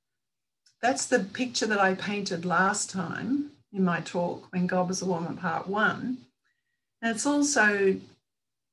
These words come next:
you know, generally understood to be that's how it went historically, right? But then I came across this alternative history of patriarchy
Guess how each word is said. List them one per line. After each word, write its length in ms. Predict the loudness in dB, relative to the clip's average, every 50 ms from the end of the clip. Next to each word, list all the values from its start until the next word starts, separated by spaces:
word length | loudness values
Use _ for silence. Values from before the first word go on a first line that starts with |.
| _ _ _ _ -4
you 140 | -2 0 2
know, 160 | 4 4 4
generally 880 | 2 2 2 2 2 2 2 2 2 4 6 6 6 4 2 0 0 2
understood 600 | 2 4 4 2 2 0 0 2 2 2 2 0
to 100 | 0 2
be 120 | 2 4
that's 260 | 4 4 2 2 0
how 180 | -2 0 0 0
it 80 | 0 0
went 220 | 0 0 0 0
historically, 920 | -2 -4 -8 -4 0 2 4 4 4 4 2 -2 -6 -10 -10 -8 -10 -10 -14 _ -12
right? 340 | -10 -8 -6 -6 -6 -8 -10 -16 _ _ _ _ _ _ _ _ _ _ _ _ _ _ _ _ _ _ _
But 80 | -20 -4 _
then 600 | 4 6 6 6 4 2 2 2 0 0 -2 -4 -14 _ _ _ _ _ _ _ _ _ _ _ _ _ _ _ _ _ _ _ _ _ _ _ _
I 60 | -6 -4
came 300 | 2 6 8 8 8 8
across 340 | 6 2 2 2 2 2
this 220 | 0 -2 -2 0 2
alternative 800 | 2 2 0 0 0 0 0 2 0 0 0 -2 -2 -4 -2
history 400 | -4 -6 -4 -4 -2 0 2 2
of 120 | 2 0 -2
patriarchy 920 | -6 -6 -4 -4 -4 -4 -2 0 0 0 0 -2 -6 -10 -12 -12 -12 -14